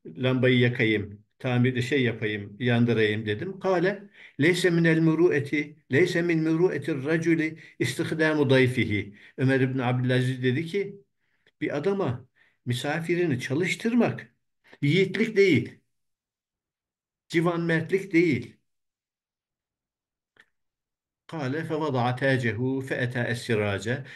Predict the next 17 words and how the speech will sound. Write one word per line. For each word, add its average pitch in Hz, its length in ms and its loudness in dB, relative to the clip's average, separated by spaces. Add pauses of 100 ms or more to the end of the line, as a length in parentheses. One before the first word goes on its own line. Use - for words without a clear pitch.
(180)
Kalktı, 151 1200 2 (480)
e, 120 340 -4 (540)
sarığını 156 840 2
çıkardı. 123 840 0
Fe'etâ 160 720 -4 (140)
es-sirâce. 131 1000 2 (640)
Lambanın 143 360 2
yanına 127 340 4
geldi. 101 440 -2
Fe'ahara 147 540 -2
fetiletehu. 127 1000 -2 (800)
Lambanın 127 460 0
fitilini 123 480 -2
çıkardı. 113 880 -4 (160)
Ve 143 120 0
ahraca 147 640 -2 (160)
battaten. 156 840 -2